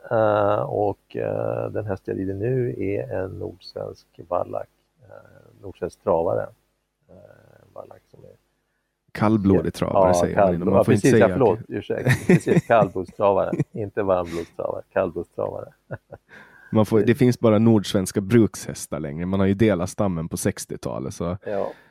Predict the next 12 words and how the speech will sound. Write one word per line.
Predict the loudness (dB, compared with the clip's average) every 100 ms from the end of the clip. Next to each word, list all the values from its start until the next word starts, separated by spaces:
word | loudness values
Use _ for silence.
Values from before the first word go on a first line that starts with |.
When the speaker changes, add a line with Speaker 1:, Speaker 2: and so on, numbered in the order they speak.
| _ _
Speaker 2:
det | -4 2
där | 4
är, | 2 2
det | 2
där | 2
är | 2
ungefär | 0 -2 -4
som | -4
att | -2
säga | -2 -2
n-ordet. | 0 -2 -2 -6 -8 -10 -12 -20 _ _
Speaker 1:
<laughs> | -12 -10